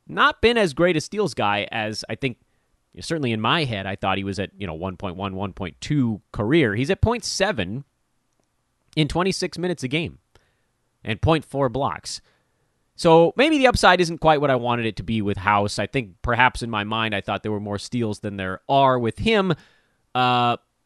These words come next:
but if any one of those fringy guys has a pathway,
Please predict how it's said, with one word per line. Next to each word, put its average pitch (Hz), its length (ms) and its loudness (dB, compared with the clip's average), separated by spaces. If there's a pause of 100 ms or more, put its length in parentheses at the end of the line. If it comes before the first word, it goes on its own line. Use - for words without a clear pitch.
but 151 200 4
if 156 60 2
any 233 140 6
one 190 120 6
of 147 80 0
those 131 440 -2 (200)
fringy 160 560 -2
guys 107 680 0
has 156 520 0
a 110 100 -6
pathway, 98 800 -4